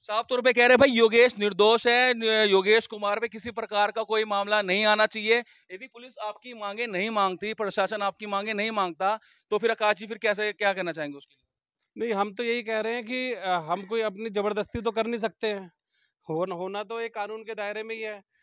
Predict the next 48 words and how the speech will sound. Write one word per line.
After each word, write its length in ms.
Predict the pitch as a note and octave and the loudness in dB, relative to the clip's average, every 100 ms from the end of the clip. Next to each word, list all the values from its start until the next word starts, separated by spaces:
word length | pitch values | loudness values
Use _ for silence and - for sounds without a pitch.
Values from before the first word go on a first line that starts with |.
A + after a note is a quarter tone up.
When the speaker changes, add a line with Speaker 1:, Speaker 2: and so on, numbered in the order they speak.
| _ | _
Speaker 2:
लेकिन 280 | F3+ G3+ A#3+ - | -4 -4 -4 -2
ऐसे 300 | F#3 F#3 B3+ | -2 0 -2
ना 180 | A#3+ G#3 | 0 -2
करें 380 | F3+ F#3+ A3 G#3 | -2 -6 -6 -6
कि 120 | A#3 | -8
भी 140 | A#3 | -6
ये 280 | A#3+ G#3 G3+ | -6 -4 -4
जो 200 | G3 G#3 | -4 -4
एक 240 | G3+ G3+ F3 | -2 -4 -2
तरफा 280 | A3 G3+ | -2 0
कार्रवाई 400 | A3+ G#3+ G3+ G#3 | 0 -2 -2 0
हो 120 | F#3+ D#3 | -2 -2
जाए। 280 | C3+ A#2 G2 _ _ _ _ _ _ - | -6 -8 -14 _ _ _ _ _ _ -8
हमारा 280 | D#3+ F3+ G#3+ | -2 -2 -2
कहने 240 | G#3 G#3+ | -4 -6
का 80 | A3 | -6
मतलब 260 | G#3+ A3 | -6 -8
ये 140 | G#3 F#3+ | -6 -6
है 100 | G#3+ | -6
कि 120 | A#3 | -8
इसकी 200 | G#3+ B3+ | -10 -6
निष्पक्ष 420 | A3+ G3 - A#3 | -6 -4 -2 -4
जांच 340 | F#3+ G#3 F#3+ - | -2 -2 -2 -4
हो 100 | A#3 | -6
बिल्कुल, 440 | G3+ G#3 F3+ C#3+ A2 _ _ _ | -4 -8 -8 -10 -12 _ _ _
और 220 | G3 G#3+ A3 | 2 2 2
ये 480 | G#3+ A#3 B3 A3+ F3 | 0 2 2 0 -4
जो 220 | F3 D#3 | -4 0
भी 120 | G#3+ C4+ | 0 0
सच 220 | A#3+ A#3 | -2 0
है, 120 | C4 | -4
सामने 340 | - A3+ B3 | 0 0 0
आना 220 | A#3+ G3+ F#3+ | 0 -2 -4
चाहिए 200 | G3 F#3 | -6 -6
Speaker 1:
जांच 120 | F3 | -6
Speaker 2:
समाज 120 | C4 | -6
Speaker 1:
तो 60 | D4+ | 2
चल 220 | C#4+ C#4 | 6 6
रही 140 | C4 | 6
है, 60 | B3+ | 4
तो 100 | C4 | 4
फिर 140 | B3 | 0
उसमें 240 | C4 A#3 B3+ | -6 -6 -4
क्या 120 | A#3+ | -4
दिक्कत 300 | A3 G3+ D#3+ | -4 -10 -12
है 60 | |
फिर 120 | D3 | -14
आप? 100 | C3+ | _